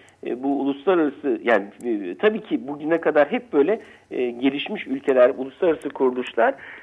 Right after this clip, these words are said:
e, gelişmekte olan ülkelerin hataları, e, ve onların kurumsal zayıf-, e, yapılarının zayıflığından söz ederek kendilerine toz kondurmazken iki bin sekizle birlikte onların da kumdan kule olduğu ortaya çıktı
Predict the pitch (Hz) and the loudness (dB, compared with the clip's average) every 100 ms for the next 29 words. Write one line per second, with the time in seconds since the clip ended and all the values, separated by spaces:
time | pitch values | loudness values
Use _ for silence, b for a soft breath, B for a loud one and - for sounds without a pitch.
0 | B - - 151 139 151 165 170 190 180 | B -8 -2 -2 0 0 0 0 0 2
1 | 226 208 175 165 160 - 175 175 180 175 | 4 6 4 0 -2 0 4 4 2 0
2 | - 165 160 170 165 - - 135 131 156 | 4 6 8 6 6 2 -2 -4 2 2
3 | 143 151 160 170 - 151 165 185 170 160 | 4 4 4 2 0 -2 2 4 4 2
4 | 151 160 135 131 135 143 165 151 165 156 | 0 0 -2 0 0 0 2 2 2 2
5 | 151 156 175 160 170 165 160 160 160 147 | 2 2 -2 4 4 4 -2 -2 4 6
6 | 214 - B B - 156 165 170 214 233 | 4 2 B B 0 4 6 4 2 2
7 | 175 156 147 120 113 107 - 226 196 - | 0 2 0 2 4 4 4 0 0 -2
8 | 127 117 117 113 151 113 98 95 98 - | -2 -2 -4 -6 -4 -2 -2 -4 -6 -2
9 | 277 269 B B _ - 135 143 165 139 | -2 -2 B B _ 0 4 4 4 2
10 | 147 - _ _ - _ _ - 120 120 | 2 0 _ _ -20 _ _ -6 -2 2
11 | 131 143 - 113 139 107 92 202 285 B | 4 4 2 4 6 6 4 0 0 B
12 | B B - 123 240 214 87 - 175 - | B B 2 4 4 4 2 2 -6 -4
13 | 262 262 | -4 -4